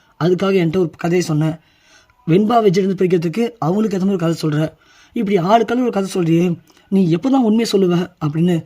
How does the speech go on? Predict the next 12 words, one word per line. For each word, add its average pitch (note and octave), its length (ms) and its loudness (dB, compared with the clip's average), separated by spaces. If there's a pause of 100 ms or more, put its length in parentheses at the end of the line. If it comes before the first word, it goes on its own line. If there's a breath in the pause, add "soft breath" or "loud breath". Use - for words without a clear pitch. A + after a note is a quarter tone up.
(280 soft breath)
மல்லி D#3+ 240 0
கேட்க, E3+ 240 -6 (440 soft breath)
அப்படியே E3+ 300 2
ராஜ் E3+ 260 -2
ரஞ்சிதா E3 240 0
ரெண்டு D#3 220 0
பேரும் E3 240 -2 (360 soft breath)
பயந்து F3+ 280 0
போய் F3+ 120 0
நிக்கிறாங்க. E3 360 0 (500)
"இங்க E3+ 160 2
பாரு, D#3+ 240 0